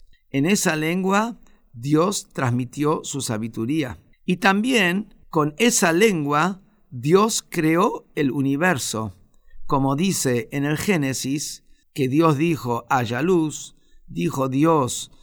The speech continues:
que haya vegetación, Dios creó toda la existencia a través de su palabra. ¿Y en qué idioma? En el idioma sacro, el idioma hebreo bíblico.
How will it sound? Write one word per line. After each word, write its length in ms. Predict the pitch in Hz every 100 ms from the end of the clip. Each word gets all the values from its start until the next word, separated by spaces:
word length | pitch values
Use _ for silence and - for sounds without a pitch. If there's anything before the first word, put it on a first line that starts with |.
| _ _
que 160 | 127
haya 320 | - 151 123 120
vegetación, 960 | 120 120 113 120 - 185 147 160 156 - - _
Dios 380 | - 120 233 233 -
creó 560 | 170 151 180 175 104 101 _ - -
toda 360 | 190 196 165
la 360 | 139 123 120 - _ -
existencia 1040 | 120 - 120 - 190 160 - 123 127 147 - - _ -
a 140 | 143
través 360 | 135 127 143 170
de 80 | 147
su 180 | - 127
palabra. 600 | 127 113 107 110 147 180 _ - _ _
¿Y 140 | 170
en 120 | 156
qué 200 | 156 226
idioma? 720 | 202 151 139 127 127 151 202 - _ -
En 140 | - 139
el 140 | 139
idioma 600 | 139 151 196 175 147 156
sacro, 800 | - - 185 180 - 123 127 135 - _ -
el 160 | 127 120
idioma 560 | 123 135 139 139 143 -
hebreo 560 | 123 117 123 123 123 -
bíblico. 640 | 123 107 98 110 - -